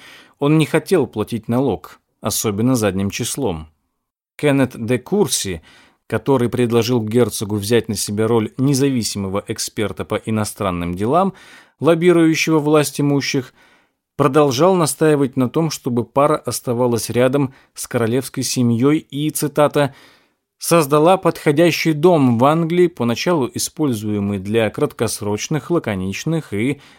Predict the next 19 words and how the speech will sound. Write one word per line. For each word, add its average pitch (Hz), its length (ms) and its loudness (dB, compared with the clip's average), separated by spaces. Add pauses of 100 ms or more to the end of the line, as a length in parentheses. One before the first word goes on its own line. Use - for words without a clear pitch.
(100)
злободневных 139 880 2
деловых 123 540 0
или 139 260 0 (120)
частных 123 640 0
визитов. 143 640 -4 (520)
Я 107 180 0
думаю, 104 460 0
что 107 340 -6
общественности 104 920 -4
и 101 100 -10
правительству 95 840 -6 (520)
следует 131 540 -2
позволить 127 520 -2
постепенно 147 600 -2
привыкнуть 135 680 -2
к - 80 -20
мысли 110 340 -2
о 95 80 -2
том, 180 360 0